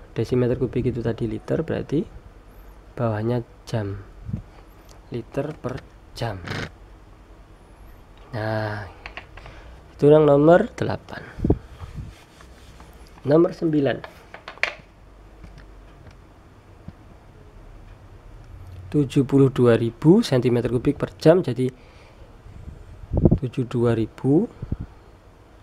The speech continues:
sentimeter kubik per jam dirubah menjadi per detik. Sentimeter kubik ini C C sama, berarti sama tujuh dua ribu sama sentimeter kubik itu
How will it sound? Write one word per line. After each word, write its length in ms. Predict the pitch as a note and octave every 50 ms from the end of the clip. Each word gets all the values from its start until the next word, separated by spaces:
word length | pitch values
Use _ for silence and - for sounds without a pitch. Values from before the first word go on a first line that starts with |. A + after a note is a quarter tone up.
| - - -
sentimeter 600 | - - C#3 C3 A#2+ A#2 B2 A#2+ B2 A#2 A2+ - -
kubik 400 | - - A#2+ - - - C#3 C3+ C#3 - - - - - - - -
per 200 | - C3+ B2+ A#2 - - -
jam 400 | - C#3 C3+ D3 F3 G#3+ C#4 - - - - - A3+ E4+ - - _
dirubah 320 | - C#3 A#2+ B2 A2+ C#3 C#3+
menjadi 440 | C#3+ C3 A#2 A#2+ A2+ A2+ C3 C3 C#3
per 160 | - C#3+ C#3 C3+
detik. 440 | - B2+ A#2+ - - - D3+ - - - - - - - - - - - - - - - - - - - -
Sentimeter 440 | - - C3 B2+ C#3 C#3 C#3+ C3+ C#3
kubik 400 | C3 C3 C3 - - F#3+ G#3 -
ini 160 | C#3+ C3+ C3
C 160 | A#2+ - B2+ A#2+
C 240 | - D3+ F3 G3+
sama, 320 | F#3 - - A2+ A#2 C3+ D#3+
berarti 400 | F3 C#3+ B2+ A#2 - C3 D#3 A#3 -
sama 400 | - - B2+ A#2 A#2 A#2 A#2+ A#2+
tujuh 400 | A#2+ - - - - B2 A#2+ C3
dua 240 | A#2 - B2 B2 A#2+
ribu 400 | A#2 A#2 A2+ - - C3+ D3+ F3
sama 400 | - - A2 A2 A#2 B2 F3 A3+ - - - - - - - - - - - - -
sentimeter 480 | - - B2 A#2 B2+ A#2 B2 A#2+ A2+ B2
kubik 400 | - - A#2 - C3+ A#2 B2+ A#2+
itu 320 | - C3 C3 C3+ C3